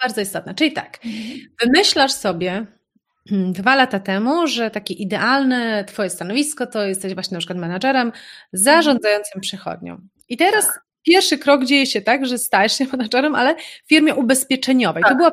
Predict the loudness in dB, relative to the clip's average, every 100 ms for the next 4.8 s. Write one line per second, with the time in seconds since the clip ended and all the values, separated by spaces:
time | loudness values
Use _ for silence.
0 | 2 -2 2 0 0 0 0 0 -2 -2
1 | -2 -4 -4 -2 0 0 -2 -4 -4 -4
2 | -2 -4 -2 -4 -4 _ _ _ -20 -18
3 | -10 -2 0 2 2 2 2 0 0 0
4 | 2 2 0 -2 -6 -4 -6